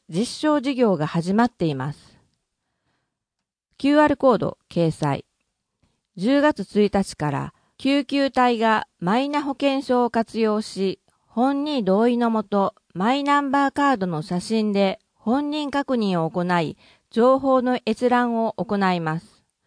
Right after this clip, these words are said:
対象、救急隊が出動する全救急事案。内容、救急隊が閲覧できる情報は、受診した医療機関名、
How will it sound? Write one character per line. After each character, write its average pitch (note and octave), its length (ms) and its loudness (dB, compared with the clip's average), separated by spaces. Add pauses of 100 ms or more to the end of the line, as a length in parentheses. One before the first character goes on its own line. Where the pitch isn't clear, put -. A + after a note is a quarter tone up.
(360)
対 C4 240 2
象、 A#3+ 440 0 (420)
救 D4 260 0
急 D4 220 0
隊 C4+ 300 0
が B3 200 2
出 - 240 -10
動 C4+ 240 4
す B3 180 -2
る A#3 320 2
全 G#3+ 340 0 (120)
救 B3+ 260 -2
急 C4 260 -2
事 G#3+ 220 0
案。 D3 220 -4 (760)
内 B3+ 360 2
容、 A#3 340 0 (640)
救 D4 240 0
急 D4 260 -2
隊 C4 300 0
が B3+ 200 0
閲 A3+ 220 -2
覧 C4+ 220 2
で C4 120 -2
き C4+ 140 -4
る B3+ 140 -4
情 A#3+ 240 0
報 A3 260 0
は、 G3+ 300 -2 (320)
受 G3 160 0
診 C4+ 320 -4
し - 160 -14
た E3+ 240 -2 (100)
医 F3+ 140 -2
療 C#4 260 4
機 B3 140 -8
関 A#3 320 0
名、 D#3 300 -2